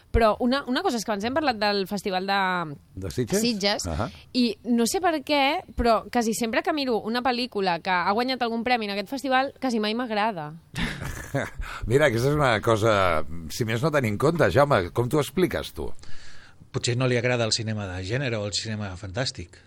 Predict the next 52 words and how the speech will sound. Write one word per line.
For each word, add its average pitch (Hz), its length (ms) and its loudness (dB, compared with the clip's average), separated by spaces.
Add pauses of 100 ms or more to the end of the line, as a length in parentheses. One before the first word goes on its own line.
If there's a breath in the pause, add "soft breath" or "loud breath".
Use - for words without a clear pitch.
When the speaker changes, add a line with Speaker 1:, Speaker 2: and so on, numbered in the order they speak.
(140)
Speaker 1:
No, 302 260 0
sí 294 240 -2
que 339 80 4
m'agrada, 349 400 2
en 247 140 -4
teoria, 208 420 0
però 214 160 2
les 214 220 0
que 233 100 2
guanyen 269 340 2
premis 294 380 2
allà 320 260 4
no 262 180 4
m'agraden. 202 760 0
No 240 180 4
sé 254 140 0
per 220 180 0
què. 170 320 -4 (140)
Llavors, 208 600 -2
bueno, 202 320 0
no, 196 280 -2
no 196 180 -6
ho - 20 -6
sé, 165 220 -12
no 160 100 -12
ho 165 60 -12
sé. 160 140 -6 (100)
Speaker 2:
<laughs> - 80 -4
Speaker 1:
Però - 160 2
en - 80 2
Speaker 3:
Perquè - 140 6
Speaker 1:
general 277 180 8
Speaker 3:
no 294 80 6
has, - 80 2
Speaker 1:
mai 294 160 8
Speaker 3:
no 277 80 6
Speaker 1:
m'han - 80 8
Speaker 3:
has 202 60 6
Speaker 1:
semblat 294 260 8
Speaker 3:
desenvolupat 277 160 6
Speaker 1:
pel·lícules 262 480 6
bones. 180 540 0 (280)
Speaker 3:
Suposo 156 400 2
que 170 100 4
no 180 140 0
has 160 140 2
desenvolupat 143 600 2
prou 139 220 6
el 143 100 4
teu 143 240 2
cantó 123 360 0
friki. 127 460 -4